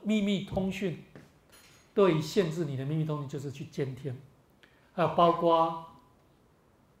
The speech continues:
它可以透过电信公司呢，它可以去对你的 email，它可以去拦截 email 的内容。那么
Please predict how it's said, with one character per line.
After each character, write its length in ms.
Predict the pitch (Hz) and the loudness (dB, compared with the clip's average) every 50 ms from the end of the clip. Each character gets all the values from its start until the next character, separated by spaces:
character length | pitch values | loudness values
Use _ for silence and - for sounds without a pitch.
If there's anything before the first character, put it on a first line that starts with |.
| _ _ | _ _
它 160 | - - 170 160 | -6 -2 -2 -2
可 160 | 160 160 160 | 0 0 0
以 280 | 156 156 143 127 - - - - _ _ _ - - - _ _ _ _ _ _ _ - | 0 0 -2 -4 -8 -14 -18 -20 _ _ _ -20 -20 -20 _ _ _ _ _ _ _ -10
透 160 | - 180 160 | -6 -4 -4
过 160 | 151 160 151 | -2 -2 -4
电 260 | 151 - 185 165 143 | -2 -2 -2 -4 -4
信 320 | - - 185 165 135 - - - - _ _ _ _ _ _ _ | -4 -6 -6 -6 -6 -8 -12 -18 -20 _ _ _ _ _ _ _
公 180 | - 156 151 147 | -6 -6 -6 -6
司 220 | - - 151 143 | -6 -8 -8 -8
呢， 120 | 143 139 143 139 - - - _ _ _ - - - | -8 -10 -12 -14 -18 -20 -20 _ _ _ -20 -16 -14
它 80 | 147 | -12
可 120 | 127 - 139 | -8 -6 -6
以 280 | 131 131 127 123 117 110 | -4 -4 -6 -6 -8 -10
去 500 | - - - 147 135 131 127 123 123 120 | -12 -14 -12 -10 -10 -8 -8 -8 -8 -8
对 260 | - - 147 131 131 | -8 -8 -6 -6 -6
你 160 | 123 117 113 104 | -6 -8 -8 -10
的 260 | 120 117 110 110 110 - - _ _ _ _ _ _ _ _ | -10 -10 -10 -10 -12 -16 -20 _ _ _ _ _ _ _ _
email， 360 | - 160 160 151 156 147 123 104 - - - _ _ _ _ _ _ _ _ _ _ _ _ | -6 -4 -2 -2 -2 -4 -6 -6 -10 -16 -20 _ _ _ _ _ _ _ _ _ _ _ _
它 120 | - 131 123 | -14 -14 -10
可 140 | - 147 131 | -8 -8 -6
以 160 | 123 113 113 - | -6 -8 -8 -10
去 240 | - - - 131 | -12 -12 -10 -8
拦 200 | 110 117 117 113 | -6 -6 -6 -6
截 280 | - - - 110 101 104 - - - _ _ _ _ _ _ _ | -8 -8 -10 -12 -12 -14 -16 -20 -20 _ _ _ _ _ _ _
email 340 | - 139 123 135 131 120 107 | -10 -10 -8 -8 -8 -8 -8
的 80 | 104 101 | -10 -10
内 160 | 104 123 120 | -10 -10 -10
容。 120 | 113 107 98 - - - _ _ _ _ _ _ _ _ _ _ _ _ _ _ _ _ _ _ _ | -10 -10 -12 -14 -20 -20 _ _ _ _ _ _ _ _ _ _ _ _ _ _ _ _ _ _ _
那 120 | - 147 135 | -6 -4 -4
么 240 | 135 131 143 - | -4 -4 -6 -8